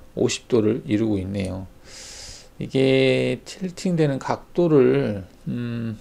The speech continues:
표시해주는 부분이 있나? 지금 얘를 우측면 보기를 한번 해보면, 우측, 우측이니까, 우측인데 왜 이렇게 돼? 우측면 보기. 자, 이 각도가 오십 도 정도가 될까요? 이게 구십 도거든요.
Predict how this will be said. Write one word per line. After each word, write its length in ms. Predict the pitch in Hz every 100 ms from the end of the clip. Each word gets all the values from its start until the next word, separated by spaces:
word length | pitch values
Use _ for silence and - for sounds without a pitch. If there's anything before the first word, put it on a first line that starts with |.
| - -
표시해주는 580 | 170 156 160 131 127
부분이 380 | 113 113 113 120
있나? 320 | 101 110 147 156 - - - - - - - - - -
지금 260 | 117 107
얘를 240 | 107 110 127
우측면 540 | 120 - 156 147 120
보기를 240 | 104 107
한번 160 | 117 117
해보면, 480 | 127 110 131 113 95 - -
우측, 560 | 110 104 - 110 101 -
우측이니까, 1120 | 110 107 - 113 110 107 - 131 139 143 147 - - - - -
우측인데 560 | 113 - - 117 107 113
왜 120 | 110
이렇게 160 | 95 -
돼? 80 | -
우측면 500 | 117 - - 123 110
보기. 540 | 98 98 101 95 107 - - - - - - -
자, 120 | -
이 120 | 135
각도가 840 | 156 143 - - 180 139 127 135 113
오십 320 | 117 139 -
도 120 | - 139
정도가 360 | 117 110 113
될까요? 560 | 110 98 - 98 151 180
이게 200 | 123 139
구십 340 | - - -
도거든요. 500 | 120 98 98 113 127